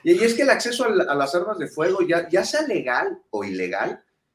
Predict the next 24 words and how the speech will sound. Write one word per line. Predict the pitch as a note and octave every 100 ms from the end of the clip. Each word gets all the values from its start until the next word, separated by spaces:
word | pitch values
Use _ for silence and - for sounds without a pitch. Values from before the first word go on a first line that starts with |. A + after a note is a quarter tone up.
| _
es | - D#3
uno | G3+
de | G3+
los | D#3 -
principales | C3 B2+ D3 E3+ C#3
motivos | A#2+ C#3+ D3+
de | B2+
la | G#2+
violencia | G#2 A2 A#2 B2
en | G#2+
el | F#2+
mundo. | F#2 E2+ _ _ _ _ _
Estamos | - G3
hablando | G3 F#3 F#3+
aquí | - F3+
de |
un | F3+
problema | E3 C#3 D3+ D#3+
de | C#3+ C3
derechos | C#3 -
humanos | A#2+ B2+ D3 -
cuyo | A#2+ G#2+
alcance | G#2+ D3 D#3 -
amenaza | D#3+ B2 B2+ D3+ D3 G#3+